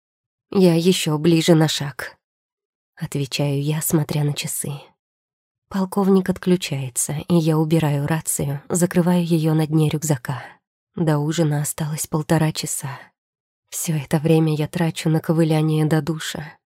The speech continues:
смываю с себя кому и, одевшись в новую одежду, которую ранее нашла в шкафу,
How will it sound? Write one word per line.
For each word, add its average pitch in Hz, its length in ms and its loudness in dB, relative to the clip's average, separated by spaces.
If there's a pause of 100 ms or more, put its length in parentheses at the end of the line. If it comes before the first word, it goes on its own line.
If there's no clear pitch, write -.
смываю 185 480 2
с - 40 -8
себя 147 480 -2
кому 180 480 0 (420)
и, 202 200 -4
одевшись 180 680 0
в - 20 -16
новую 160 380 2
одежду, 175 440 -4
которую 170 480 0
ранее 160 380 0
нашла 156 360 -4
в - 60 -6
шкафу, 185 560 -6